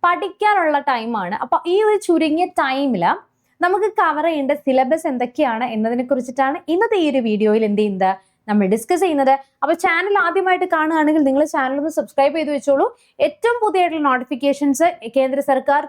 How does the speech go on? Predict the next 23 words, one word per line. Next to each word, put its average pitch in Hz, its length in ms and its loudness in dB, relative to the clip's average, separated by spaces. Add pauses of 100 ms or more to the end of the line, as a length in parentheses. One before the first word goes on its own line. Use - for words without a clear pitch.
തുടങ്ങിയ 262 280 0 (140)
ആർ 247 180 0
ആർ 269 180 0
ബി 320 140 -8
തുടങ്ങിയ 262 360 0 (500)
മേഖലയിൽ 330 460 0 (100)
വരുന്ന 285 260 2 (120)
ഏറ്റവും 415 440 -2
പുതുതായിട്ടുള്ള 294 560 2
നോട്ടിഫിക്കേഷൻസും 262 840 0 (440)
എക്സാംസും 285 580 0 (160)
ഒക്കെ - 280 -4 (120)
ഞങ്ങൾ 285 260 0
ഈ - 0 - (100)
ഒരു 269 140 2
ചാനൽ 233 360 0
വഴി 240 140 2 (300)
അപ്ഡേറ്റ് 254 360 0
ചെയ്യുന്നതായിരിക്കും. 226 600 0 (560)
അപ്പൊ 381 180 2
നമുക്ക് 427 260 0 (340)
വീഡിയോയിലേക്ക് 330 540 2
കടക്കാം. 240 320 -2